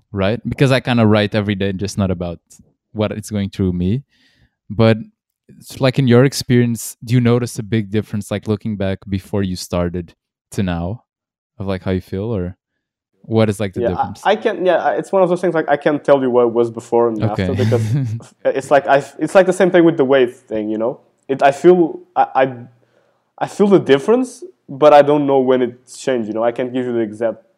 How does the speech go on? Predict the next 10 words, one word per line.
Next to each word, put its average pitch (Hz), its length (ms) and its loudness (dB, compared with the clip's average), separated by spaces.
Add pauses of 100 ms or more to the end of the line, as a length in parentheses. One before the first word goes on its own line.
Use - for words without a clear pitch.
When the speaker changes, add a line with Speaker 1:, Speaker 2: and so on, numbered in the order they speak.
(140)
Speaker 2:
exact 113 360 -4
moment 107 540 -8 (100)
where 107 260 -6
it, 98 120 -10 (180)
it 110 100 -16
changed. 98 560 -12
I 110 140 -6
just 127 260 -10
know 131 220 -2
that, 113 280 -4